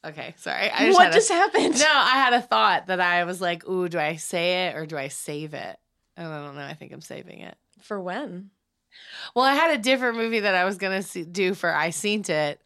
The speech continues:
Speaker 2: Oh.
Speaker 1: But I saw, I also saw Cats recently, and I
Speaker 2: You
Speaker 1: was like,
Speaker 2: did? In theaters?
Speaker 1: I did.
Speaker 2: Oh my
Speaker 1: And I was like,
Speaker 2: God.
Speaker 1: "Oh, maybe I should do Cats <laughs> for I Seen It."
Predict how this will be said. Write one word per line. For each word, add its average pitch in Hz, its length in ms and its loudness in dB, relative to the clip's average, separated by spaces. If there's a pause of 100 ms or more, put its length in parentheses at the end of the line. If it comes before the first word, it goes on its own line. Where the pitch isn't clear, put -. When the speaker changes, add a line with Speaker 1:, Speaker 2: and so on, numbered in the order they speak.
Speaker 2:
Oh. 196 520 4 (280)
Speaker 1:
But 214 140 4
I 214 140 4
saw, 214 360 4
I 208 140 2
also 247 260 4
saw 202 240 2
Cats 202 480 0
recently, 277 680 0
and 214 180 0
I 277 100 10
Speaker 2:
You 311 60 12
Speaker 1:
was 311 100 8
like, 370 100 10
Speaker 2:
did? 320 420 12 (200)
In 392 240 8
theaters? 403 680 8
Speaker 1:
I 262 180 4
did. 269 160 4
Speaker 2:
Oh 330 320 10
my 339 200 2
Speaker 1:
And 277 80 2
I 277 260 6
was 302 100 8
like, 285 180 8
Speaker 2:
God. 285 180 6
Speaker 1:
"Oh, 294 120 6
maybe 269 300 4
I 294 60 4
should 269 220 0
do 254 140 2
Cats 254 500 2
<laughs> - 0 -
for 220 240 0
I 269 80 2
Seen 233 440 -6
It." 233 240 -6